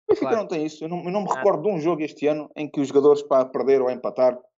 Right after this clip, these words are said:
Speaker 1: pá, com a fúria toda, vamos para cima, vamos fazer, não me
Speaker 2: Nada.
Speaker 1: recordo disso, pá. Acho que os jogadores eh, estão desmotivados e, e eu já, por acaso, acho que até usei esta expressão quando vim cá.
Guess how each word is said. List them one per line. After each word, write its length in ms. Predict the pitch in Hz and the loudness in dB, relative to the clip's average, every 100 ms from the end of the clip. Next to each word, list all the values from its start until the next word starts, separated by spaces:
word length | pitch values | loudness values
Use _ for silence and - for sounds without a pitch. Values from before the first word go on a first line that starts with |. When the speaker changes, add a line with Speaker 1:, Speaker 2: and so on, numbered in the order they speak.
| _ | _
Speaker 1:
pá, 120 | - - | -10 -2
com 120 | 147 | -2
a 40 | |
fúria 320 | - 143 127 | 0 0 -2
toda, 220 | - 127 120 | 0 -2 -2
vamos 160 | 127 | -4
para 100 | - | -8
cima, 300 | 110 131 120 | -6 -4 -2
vamos 160 | 113 113 | -4 -6
fazer, 160 | - | -10
não 120 | - 190 | 0 0
me 60 | |
Speaker 2:
Nada. 60 | - | 0
Speaker 1:
recordo 260 | - 98 95 | -2 -4 -4
disso, 180 | 98 - | -12 -8
pá. 120 | 82 | -8
Acho 160 | - - | -8 -4
que 100 | 139 | -2
os 120 | 120 | 0
jogadores 340 | 113 131 120 - - _ _ _ _ _ _ 110 | 2 4 2 -2 -14 _ _ _ _ _ _ -10
eh, 160 | 104 - - - _ | -10 -10 -16 -20 _
estão 240 | - 160 135 | -6 -4 -2
desmotivados 720 | 127 120 110 104 117 101 - | -4 -6 -2 2 2 2 -8
e, 220 | 98 90 - | -12 -12 -12
e 240 | 85 - - | -14 -8 -2
eu 40 | 147 | 2
já, 220 | 165 135 | 2 0
por 120 | - | 0
acaso, 220 | 160 147 | 0 0
acho 140 | 143 - | -2 -2
que 80 | |
até 200 | 131 135 | 0 2
usei 280 | 123 117 131 | 0 0 -2
esta 140 | 127 127 | -2 -6
expressão 380 | - - 123 120 - | -12 -8 -8 -8 -12
quando 160 | 117 107 | -10 -8
vim 120 | 113 | -4
cá. 180 | 113 | -2